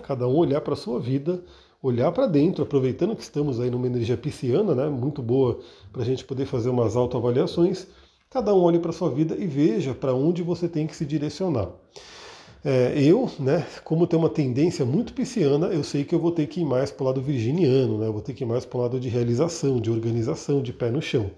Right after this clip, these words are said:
Mas aí, cada um olha ainda pra sua vida. E se você sentir, né, de colocar pra mim ali nos meus stories, no, stories não, né, na, no Instagram, mandar um direct ali e falar qual que vai ser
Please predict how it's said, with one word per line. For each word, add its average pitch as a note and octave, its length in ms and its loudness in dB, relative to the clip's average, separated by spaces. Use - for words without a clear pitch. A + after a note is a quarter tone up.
Mas F#3+ 200 2
aí, D#3 300 2
cada D3 240 2
um C#3 220 4
olha C#3+ 340 2
ainda B2 200 2
pra A#2+ 140 -6
sua D#3+ 220 0
vida. G#2+ 320 -6
E D#3 60 -6
se C3+ 80 2
você D3+ 240 4
sentir, A#3+ 640 2
né, D3 140 2
de A#2 100 -4
colocar D3 420 0
pra D#3+ 140 -2
mim C3+ 240 2
ali C3+ 300 0
nos C3 80 -4
meus B2 260 0
stories, B2+ 380 2
no, C3+ 260 -2
stories G3+ 300 6
não, C3+ 140 6
né, B2 100 2
na, A2+ 300 2
no A2+ 340 -4
Instagram, B2 500 0
mandar A#2+ 240 0
um D#3+ 200 2
direct B2 440 -2
ali A#2 300 -4
e E3+ 60 -8
falar C3+ 260 2
qual G#3 180 4
que G#3+ 120 0
vai E3 160 -2
ser C3 420 -4